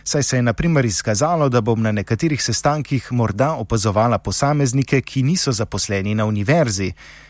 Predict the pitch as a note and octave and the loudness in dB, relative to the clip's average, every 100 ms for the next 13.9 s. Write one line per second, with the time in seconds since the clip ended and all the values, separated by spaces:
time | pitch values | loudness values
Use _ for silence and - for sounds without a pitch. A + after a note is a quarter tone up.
0 | - B2+ G#2+ G#2 - G#2+ G#2+ F#2+ A2 - | -6 -4 -2 -2 -2 -2 0 2 0 0
1 | A2+ G2 - - C3 D3 A#2+ A2+ G#2+ G2 | -2 -2 -4 -2 0 2 2 2 0 -2
2 | F#2 G#2 G2 A2 B2 G#2+ G#2 B2+ C3 G2+ | -2 -2 0 2 2 0 2 2 2 0
3 | F#2+ G2 A#2+ B2 G#2 F#2+ G2 G#2+ E3 D#3 | -4 -2 0 0 0 -2 -2 2 2 2
4 | C#3 C3 - - - F#3 E3 D#3+ D#3+ F3 | 2 0 -2 -16 -4 -2 2 2 2 2
5 | D#3+ D3+ B2 A2 A2+ A#2 A#2+ F#3 F#3+ - | 2 0 0 0 0 0 -2 0 -2 -2
6 | F2 - _ _ _ - - - - A#2 | -8 -12 _ _ _ -20 -20 -20 -10 -8
7 | - G#2+ C3 C#3+ D3 C#3+ - - - - | -4 2 2 2 2 0 -4 -18 -16 -2
8 | E3+ G3+ E3+ A#2+ A#2+ F3 - E3 B2 A2+ | 2 2 2 2 0 -2 -4 -4 -4 -4
9 | G#2+ G#2+ - F#3 F3 - A#2+ - F#3 F#3 | -2 -2 -2 0 0 0 -2 0 0 0
10 | E3 C#3+ G#2 A#2 D#3 - C#3 C3 - D3 | 2 2 2 0 0 0 0 0 -2 -2
11 | D3+ D3 - B2+ A2+ - A2 C#3 B2+ A#2+ | -2 -2 -2 -2 -4 -4 -2 0 2 0
12 | - G2+ A2+ B2 C#3 A2+ G#2+ G2+ C3+ B2 | -2 -4 -2 2 2 2 0 0 0 0
13 | - G#2+ G#2+ G#2+ - C#3 C3+ A2+ F2+ | -2 -2 0 -2 0 0 2 2 0